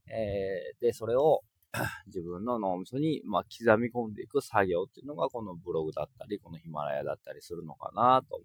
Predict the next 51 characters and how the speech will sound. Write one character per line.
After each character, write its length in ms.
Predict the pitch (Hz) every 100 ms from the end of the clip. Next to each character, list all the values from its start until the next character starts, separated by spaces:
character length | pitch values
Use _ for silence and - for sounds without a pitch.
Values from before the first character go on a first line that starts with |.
| -
っ 140 | - -
て 160 | 113
今 260 | 107 76 64
い 100 | -
ま 200 | 76 76
す。 220 | - - _ _ _ _ _ _ _ -
な 160 | 101 87
の 140 | 71
で、 280 | 127 120 - _ - - _ _ _ _ - -
え 240 | 62 52 50 -
ー、 280 | _ - -
こ 500 | 69 50 50 - -
う、 440 | _ _ _ _ - - _
テ 180 | - 165
レ 120 | 135
ビ 140 | 98 82
が 120 | 82
別 200 | 82 82
に 160 | 80
い 60 | 90
け 160 | 147 165
な 100 | -
い 60 |
っ 20 |
て 80 | -
わ 80 | 127
け 60 | 107
じ 80 |
ゃ 40 | 95
な 140 | 87
い 60 | 80
で 120 | 82
す 60 | -
し、 140 | 98
例 340 | 95 90 90
え 20 | 80
ば 80 | -
昨 20 |
日 60 | 90 85
の 60 | 85
夜 180 | 80
な 100 | 71
ん 60 | 69
ど 120 | 71 85
日 80 | 80
本 180 | 78
代 240 | 69 69 71
表 160 | 69
戦 120 | - 71
を 80 |
ね、 260 | 92 107